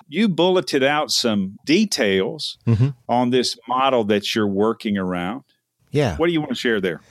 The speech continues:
Speaker 2: As I thought about that model of the family and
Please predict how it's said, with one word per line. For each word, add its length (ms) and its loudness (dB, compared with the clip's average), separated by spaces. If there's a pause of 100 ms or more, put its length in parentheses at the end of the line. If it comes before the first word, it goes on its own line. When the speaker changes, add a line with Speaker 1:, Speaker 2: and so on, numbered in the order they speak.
(260)
Speaker 2:
As 200 4
I 80 4
thought 300 0
about 320 2
that 260 0
model 420 2
of 120 -4
the 80 -6
family 560 -2
and 500 2